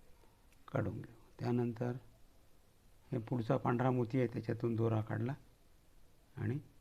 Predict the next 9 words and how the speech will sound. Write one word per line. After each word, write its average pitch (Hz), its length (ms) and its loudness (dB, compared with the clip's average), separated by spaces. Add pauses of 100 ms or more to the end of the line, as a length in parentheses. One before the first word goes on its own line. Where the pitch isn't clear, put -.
(1000)
या 113 180 0
मोत्यातूनही 110 560 0
दोरा 107 280 -4 (840)
काढून 104 260 2
घेतला. 87 300 -8
आणि 139 240 4
आता 131 200 6
आपण 131 240 6
इथे 139 260 4